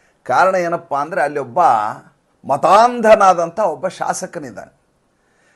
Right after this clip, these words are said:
ಮತಾಂಧನಾದಂಥ ಶಾಸಕ ಯಾರು ಅಂತ ಕೇಳ್ಬೇಕು ನೀವು. ಈತ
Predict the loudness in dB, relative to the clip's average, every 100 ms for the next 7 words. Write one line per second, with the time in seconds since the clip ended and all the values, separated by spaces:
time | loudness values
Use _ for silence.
0 | _ -8 0 2 4 4 4 4 0 0
1 | -2 2 2 2 0 0 4 6 6 2
2 | -4 -8 -8 -6 -6 -8 -18 -20 -20 _
3 | -6 -4 2